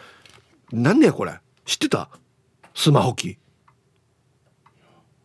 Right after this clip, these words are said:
お、これなん、これなん、高級住宅ですか？<laughs> 高級電子住宅ですか？こんなの見たことないけど。マジで？あ、カードキーぐらいだったらわかりますよ。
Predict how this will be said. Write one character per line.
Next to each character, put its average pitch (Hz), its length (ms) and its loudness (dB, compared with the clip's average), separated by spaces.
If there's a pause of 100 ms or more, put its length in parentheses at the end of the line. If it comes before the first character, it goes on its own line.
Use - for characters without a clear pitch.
(180)
お、 190 120 6
こ 185 260 0
れ 247 60 6
な 220 100 8
ん、 202 60 0
こ 196 100 0
れ 190 60 4
な 190 120 6
ん、 185 120 -10
高 233 180 2
級 208 160 2
住 202 120 2
宅 220 260 0 (380)
で - 60 -10
す - 60 -8
か？ 175 120 -2 (460)
<laughs> - 440 -20
高 247 180 2
級 214 140 4
電 208 160 6
子 185 140 -4
住 196 120 4
宅 185 180 2
で 151 60 2
す - 60 -10
か？ - 80 -12 (2250)
こ 339 120 4
ん 392 160 6
な 403 80 8
の 214 100 6
見 214 100 8
た - 80 6
こ 339 80 0
と 233 80 4
な 160 120 4
い 123 40 2
け 113 80 0
ど。 92 160 -6
マ 202 160 4
ジ 311 120 -4
で？ 370 200 4 (1400)
あ、 202 100 0 (120)
カ - 120 2
ー 415 80 4
ド 453 100 4
キ 466 160 -2
ー 453 40 0
ぐ 480 60 8
ら 277 100 6
い - 20 4
だ 156 80 0
っ - 20 -2
た - 80 0
ら 113 60 0
わ 110 80 -2
か 120 80 -2
り 110 80 -2
ま 117 60 0
す 107 100 -4
よ。 82 160 -8